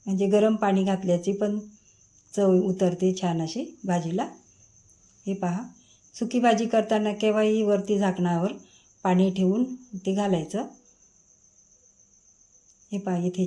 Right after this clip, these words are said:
छान अशी भाजी आपली तयार होईल. एक दहा मिनटं पुन्हा झाकून आपण ही भाजी शिजवून घ्यायची आहे. आता इथे आपली ही भाजी, हे पहा, छान मऊ तयार झालेली आहे शिजून आणि चण्याची डाळसुद्धा बोट चेपी अशी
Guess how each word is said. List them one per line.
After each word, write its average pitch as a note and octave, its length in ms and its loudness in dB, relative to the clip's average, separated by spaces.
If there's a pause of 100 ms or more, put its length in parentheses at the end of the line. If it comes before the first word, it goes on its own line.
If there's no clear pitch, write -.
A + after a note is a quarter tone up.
छान F3+ 200 0
अशी F3 240 -4 (680)
भाजी F3 260 0
आपली F3+ 320 -2
तयार F3+ 280 2
होईल. F3+ 300 0 (840)
एक G#3 200 -4
दहा G#3+ 240 2
मिनटं G#3 380 2
पुन्हा A3 260 2
झाकून G3 420 0
आपण G3+ 360 0
ही F#3+ 140 -2
भाजी F3+ 280 4
शिजवून E3+ 360 0
घ्यायची E3+ 300 -2
आहे. E3+ 280 -2 (760)
आता G3+ 200 -4
इथे G#3+ 240 -2
आपली G3+ 220 -2
ही G3+ 80 2
भाजी, F#3 320 2 (880)
हे G3 60 -4
पहा, F#3 220 -2 (100)
छान F3+ 180 0
मऊ F#3 300 2
तयार F#3+ 240 2
झालेली E3+ 400 -2
आहे E3 260 -4 (120)
शिजून F#3+ 360 -4 (680)
आणि G#3 300 0
चण्याची G3+ 420 0
डाळसुद्धा F#3 580 2 (500)
बोट F#3+ 240 2
चेपी F#3 340 2
अशी F3+ 300 -2